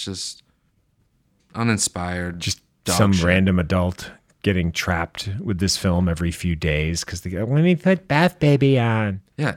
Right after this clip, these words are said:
Speaker 1: and most of it was like, they have all these new characters. I'm like, "Where is the Boss Baby?" <laughs> Like, he's fucking missing in
Speaker 2: Are
Speaker 1: his
Speaker 2: there
Speaker 1: own
Speaker 2: o-,
Speaker 1: movie.
Speaker 2: are there other babies?
Speaker 1: There are! And they're trying to boss the Boss Baby, and he's like,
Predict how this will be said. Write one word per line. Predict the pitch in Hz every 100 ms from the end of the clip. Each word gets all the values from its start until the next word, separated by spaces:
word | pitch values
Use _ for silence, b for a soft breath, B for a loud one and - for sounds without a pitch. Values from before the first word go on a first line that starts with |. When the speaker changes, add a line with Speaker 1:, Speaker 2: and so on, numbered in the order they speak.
| -
Speaker 1:
and | 110
most | 117 190 -
of | 202
it | 190
was | 139 123
like, | 123 117 110 -
they | 127
have | 143
all | 143
these | 139 110
new | 123
characters. | 127 143 151 156 160 160 151 - -
I'm | 117
like, | 123 101
"Where | 123 196 220
is | 214
the | 160
Boss | 127 123 190 -
Baby?" | - 92 92 101 - - 156 151 -
<laughs> | -
Like, | 131 127 117 - B B 143 B
he's | 135
fucking | - 165 156 139
missing | 147 185 165 135
in | 131
Speaker 2:
Are |
Speaker 1:
his | 120
Speaker 2:
there | 139
Speaker 1:
own | 156 156
Speaker 2:
o-, | 175
Speaker 1:
movie. | 220 151
Speaker 2:
are | 117
there | 113 110 -
other | 110 131
babies? | 120 139 147 160 175
Speaker 1:
There | 196 226
are! | 247 262 277 269 220 165 - B B B -
And | 127
they're | 196
trying | - 175 170
to |
boss | 131 135 151 156
the | -
Boss | 104 131 175 190
Baby, | - 185 185 190 190 190 151
and | 117
he's | 139 131
like, | 120 107 104 101